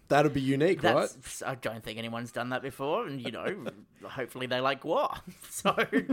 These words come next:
Speaker 2: look, there's, there's different and other options of, of what you can do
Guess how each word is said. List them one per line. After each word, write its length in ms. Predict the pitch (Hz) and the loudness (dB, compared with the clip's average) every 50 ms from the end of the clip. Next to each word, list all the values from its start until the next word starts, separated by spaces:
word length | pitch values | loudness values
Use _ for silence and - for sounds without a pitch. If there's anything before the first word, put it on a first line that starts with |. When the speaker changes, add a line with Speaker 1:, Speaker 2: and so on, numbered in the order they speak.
| 269 - - - - | -2 -4 -10 0 2
Speaker 2:
look, 140 | 226 220 | 2 6
there's, 220 | 220 220 208 175 175 | 8 6 6 6 4
there's 240 | 196 202 190 143 139 | 2 0 0 0 -4
different 600 | 127 117 - 180 175 180 - 180 185 170 165 160 - - | -10 -2 0 0 0 0 -2 0 0 0 -2 -4 -6 -6
and 120 | 147 139 - - | -6 -6 -2 0
other 240 | 135 139 139 131 - - | 0 2 2 0 0 0
options 480 | 123 120 123 - - 131 131 117 123 120 - - | -2 -2 -2 -8 -10 -10 -8 -8 -8 -10 -8 -8
of, 200 | 123 120 113 - | -8 -8 -8 -10
of 220 | - 123 117 120 120 | -12 -12 -12 -10 -6
what 260 | 127 127 123 - 127 | -4 -4 -4 -4 -4
you 80 | 135 120 | -10 -10
can 220 | - 131 123 120 | -8 -10 -10 -10
do 460 | 113 - 127 123 123 120 120 120 110 | -8 -6 -6 -6 -4 -6 -6 -8 -10